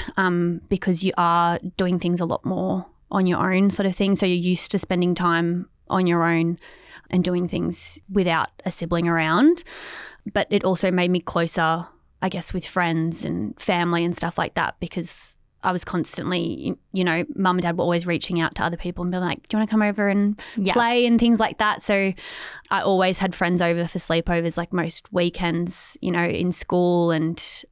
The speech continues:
Speaker 1: I got, like, yeah, got to build a lot of really nice relationships. So although I still think it would have been lovely to have a sibling, it's kind of now I'm able to look at the positives of that, you know,
Speaker 2: Yeah.
Speaker 1: and I guess it's that classic thing of you can't change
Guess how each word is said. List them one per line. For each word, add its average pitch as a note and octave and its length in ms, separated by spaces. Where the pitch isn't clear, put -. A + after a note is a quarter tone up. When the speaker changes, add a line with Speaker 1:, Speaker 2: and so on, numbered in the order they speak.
Speaker 1:
I F#3 140
got, - 200
like, F3 160
yeah, E3+ 180
got G#3 200
to G#3 80
build G3 160
a F#3 60
lot E3+ 140
of E3 120
really F3+ 240
nice E3+ 300
relationships. F3 720
So F3 320
although A#3 380
I G3 100
still G3+ 360
think A#3+ 240
it C4 60
would G3+ 100
have F#3 60
been F#3 180
lovely E3 300
to E3+ 80
have F3 180
a F3 60
sibling, E3 520
it's - 180
kind E3 260
of E3 340
now F3 380
I'm E3 160
able E3+ 260
to F3+ 120
look E3 240
at - 200
the F3+ 360
positives - 840
of E3 220
that, C3 300
you F3+ 140
know, G3 200
Speaker 2:
Yeah. A3 260
Speaker 1:
and G3+ 140
I - 80
guess - 140
it's - 120
that F3+ 140
classic - 380
thing E3+ 260
of - 140
you F#3+ 100
can't G3 240
change E3+ 580